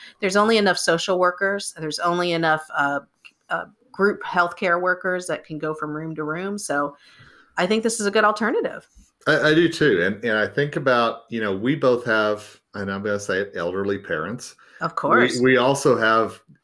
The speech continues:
Speaker 2: uh, both have children who are of the opposite. We have parents who wanna talk on the phone, but the FaceTime thing sometimes, eh. And then we have kids who never wanna talk on the phone, but they'd much rather text <laughs> or, you know, whatever else it might
Speaker 1: Right.
Speaker 2: be.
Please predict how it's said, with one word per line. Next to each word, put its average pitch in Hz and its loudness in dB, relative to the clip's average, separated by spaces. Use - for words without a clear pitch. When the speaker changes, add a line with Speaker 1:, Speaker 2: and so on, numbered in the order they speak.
Speaker 2:
uh, 104 0
both 113 -4
have 107 -4
children 107 -2
who 110 -2
are 104 -2
of 107 -4
the 107 -4
opposite. 101 -4
We 123 4
have 139 2
parents 180 0
who 131 0
wanna 113 0
talk 156 -2
on 113 -2
the 98 -6
phone, 92 -10
but 107 -2
the 98 -12
FaceTime 120 -2
thing 107 -4
sometimes, 101 -8
eh. 151 -4
And 120 2
then 127 4
we 123 4
have 117 2
kids 135 2
who 113 -4
never 131 2
wanna 101 0
talk 95 -4
on 92 -6
the 85 -12
phone, 85 -12
but 101 -6
they'd 104 -2
much 101 -4
rather 95 -2
text - -8
<laughs> - -4
or, 175 0
you 143 -4
know, 120 -2
whatever 104 -4
else 98 -10
it - -20
might - -10
Speaker 1:
Right. 170 0
Speaker 2:
be. 147 0